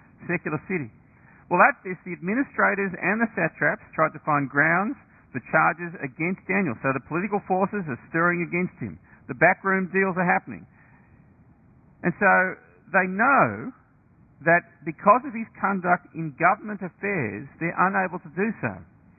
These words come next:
They could find no corruption in him because he was trustworthy, and he was neither the cor-, corrupt nor negligent. In other words, he's completely trustworthy in what he does, and he's incredibly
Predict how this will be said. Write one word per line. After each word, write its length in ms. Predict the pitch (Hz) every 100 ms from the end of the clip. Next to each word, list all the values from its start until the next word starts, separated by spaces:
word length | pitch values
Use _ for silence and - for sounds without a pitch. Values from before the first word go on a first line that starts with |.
| - -
They 160 | 170 165
could 160 | 165
find 240 | - 151 143
no 160 | 147 143
corruption 480 | 120 123 175 - 185
in 120 | 185 175
him 320 | 208 339 - -
because 320 | 143 147 123
he 80 | 123
was 80 | -
trustworthy, 640 | 170 175 - 170 175 202 320 _ _ _ _
and 80 | -
he 80 | 156
was 160 | 147 131
neither 320 | 147 143 135
the 160 | 131
cor-, 240 | - - - -
corrupt 480 | - 131 139 175 - - - 160
nor 240 | 180 180 175
negligent. 560 | 220 208 180 - 90 - - _ _
In 160 | - 190
other 160 | 226 202
words, 240 | 180 185 - - - - _ 190
he's 160 | 190 -
completely 480 | 180 - 240 254 254 -
trustworthy 640 | 226 240 - 214 202 190
in 80 | 175
what 80 | 175
he 160 | 165
does, 320 | 135 107 135 160 - - - -
and 80 | 180
he's 160 | 185 170
incredibly 560 | 180 - 208 190 185